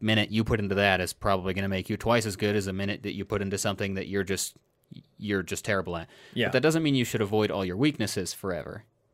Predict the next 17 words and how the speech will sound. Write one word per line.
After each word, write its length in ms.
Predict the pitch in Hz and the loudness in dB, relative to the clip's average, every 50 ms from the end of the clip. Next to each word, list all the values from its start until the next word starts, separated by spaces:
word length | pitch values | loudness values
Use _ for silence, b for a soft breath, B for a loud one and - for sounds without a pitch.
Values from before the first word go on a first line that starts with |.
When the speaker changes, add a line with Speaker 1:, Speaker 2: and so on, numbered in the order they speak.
| _ _ _ _ _ _ _ _ _ | _ _ _ _ _ _ _ _ _
Speaker 2:
Yeah, 140 | - 233 170 | 4 4 4
exactly. 520 | 107 107 120 123 107 98 - 90 90 101 - _ _ - | 4 4 2 0 0 -2 -4 -10 -10 -12 -16 _ _ -8
I 60 | - | -6
think 180 | - - 151 135 | -4 -2 0 2
it's, 200 | 135 - - - - | 2 2 0 -2 -4
it's 160 | 117 - - | -2 0 4
all 120 | 113 135 147 | 6 6 6
about 260 | 143 143 131 131 - | 8 6 6 6 4
what 100 | 113 113 | 2 2
your 80 | 120 123 | 0 0
goals 260 | 107 113 104 104 110 | 0 0 -2 0 0
are, 120 | 110 104 107 | -2 -2 -2
and 100 | 104 104 | -2 -6
that's 160 | 101 101 - | -6 -6 -4
all 100 | 101 98 | -4 -4
about 180 | 98 98 95 95 | -4 -4 -6 -6
balance. 440 | 92 80 69 50 - - - - | -8 -12 -12 -14 -12 -10 -10 -10